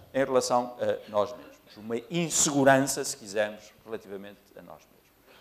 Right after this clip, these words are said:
O crente é, num certo sentido, um inseguro. Passa a ser muito seguro, mas é muito seguro colocando essa segurança noutro sítio que não a segurança em si mesmo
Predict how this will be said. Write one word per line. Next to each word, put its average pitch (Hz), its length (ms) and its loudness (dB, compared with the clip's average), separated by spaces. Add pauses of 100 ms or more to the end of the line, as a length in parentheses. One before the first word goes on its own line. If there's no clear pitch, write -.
(240)
O 147 120 -8
crente 208 500 10
é, 170 200 12
num 196 200 4
certo 185 360 8
sentido, 190 460 2
um 202 200 4 (100)
inseguro. 180 880 4 (1200)
Passa 147 320 4
a 147 40 4
ser 180 360 8
muito 190 420 8
seguro, 160 640 8
mas 175 180 2
é 180 100 12
muito 190 280 2
seguro 185 640 6 (640)
colocando 170 560 8
essa 175 260 4
segurança 180 440 4
noutro 180 260 10
sítio 160 480 4 (320)
que 151 80 -4
não 165 380 6
a 160 80 8
segurança 139 880 2
em 123 200 -6
si 139 220 -4
mesmo 120 460 -2